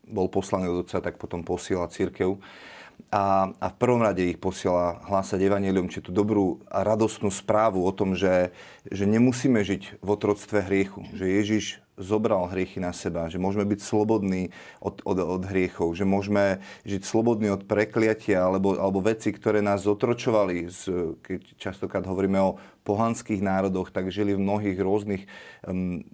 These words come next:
démonických kultoch, mohli žiť, alebo uctievaní veci, ktoré, ktoré nemajú s Bohom nič spoločné. Čiže môžeme byť úplne oslobodení od veci, ktoré nás zväzovali, a môžeme už tu na zemi prežívať radosť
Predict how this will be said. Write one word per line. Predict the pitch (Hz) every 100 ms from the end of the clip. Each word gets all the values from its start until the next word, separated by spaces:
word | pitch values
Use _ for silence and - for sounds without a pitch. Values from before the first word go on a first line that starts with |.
| -
démonických | - 104 104 104 - 107 -
kultoch, | 120 123 123 110
mohli | 104 104
žiť, | 95 95 92
alebo | 92 92
uctievaní | 101 - 107 104 104 101 95 -
veci, | 90 104 104 101
ktoré, | - 107 101
ktoré | - 101 98
nemajú | 113 107
s | 98
Bohom | 104
nič | 101 104 -
spoločné. | 107 113 - 95
Čiže | - 107
môžeme | 107 117 120
byť | 113
úplne | 123 127 135
oslobodení | 107 123 139 127 123 113 107
od | 101
veci, | 107 110 101
ktoré | 120
nás | 107 101
zväzovali, | 98 107 110 110 117 135 - - - - -
a | 113
môžeme | 120 123 123
už | 117 -
tu | 131
na | 113 135
zemi | 143 160 110
prežívať | 98 113 120 123 101 98
radosť | 123 123 101 -